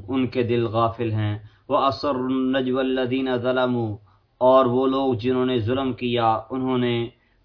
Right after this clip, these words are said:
پوشیدہ خفیہ سرگوشی کی۔ هَلْ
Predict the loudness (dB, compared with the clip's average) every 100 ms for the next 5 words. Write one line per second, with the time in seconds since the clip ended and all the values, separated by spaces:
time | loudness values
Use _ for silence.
0 | _ -2 -2 0 -2 0 4 4 4 0
1 | -6 -4 0 2 2 2 -6 -4 -4 -2
2 | -4 -4 -6 -6 -8 -8 -12 -18 _ _
3 | _ _ _ _ _ _ _ _ -20 _
4 | _ _ _ _ _ -20 _ 0 2 4